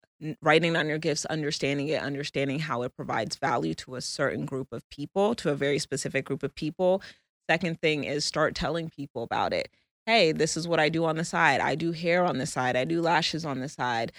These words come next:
I do, um, assisting on the side. I'll go grocery shopping for you." Whatever it is that you, that you feel like you can do and that you can provide to people, you have to tell people about it so that they know about it. And then third thing is put a price point on it, right?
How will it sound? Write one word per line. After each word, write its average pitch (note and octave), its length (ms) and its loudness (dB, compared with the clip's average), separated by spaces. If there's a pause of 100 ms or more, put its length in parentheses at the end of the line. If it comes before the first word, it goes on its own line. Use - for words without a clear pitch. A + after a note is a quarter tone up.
(240)
I D3+ 160 4
do, D#3 680 2
um, C#3 340 2
assisting E3+ 580 -4
on B2 160 -2
the A2+ 100 -4
side. G#2 360 0
I'll C#3+ 160 2
go D#3+ 240 2
grocery E3 340 2
shopping C#3+ 320 -2
for D3 140 -12
you." A2+ 120 -4
Whatever G#3+ 380 4
it G#3+ 100 6
is F3+ 280 4
that C3+ 160 2
you, D#3 260 -4 (120)
that D3 200 -2
you D#3 220 -6
feel D#3 120 -2
like C#3 240 0
you D3+ 80 -4
can C#3 220 -6
do D3+ 240 -2
and D3 100 -4
that E2+ 80 -4
you D3+ 100 -6
can D#3+ 140 -10
provide C#3+ 380 4
to F3 80 0
people, F3+ 460 0 (340)
you F3 80 -6
have E3 380 2
to D3 120 -8
tell F3 300 4
people C#3+ 320 -2
about B2 240 2
it G#2 120 -2
so - 180 -4
that C3+ 220 0
they C#3 120 0
know C#3 260 2
about A#2+ 320 2
it. B2 160 0 (260)
And D3 120 -4
then D#3+ 100 2
third E3 240 4
thing C#3 160 0
is D3 120 -2
put G3 200 -4
a F#3+ 40 -4
price F3 320 0
point B2 240 -6
on F#2+ 140 -4
it, D2 140 -6 (120)
right? D3 360 -2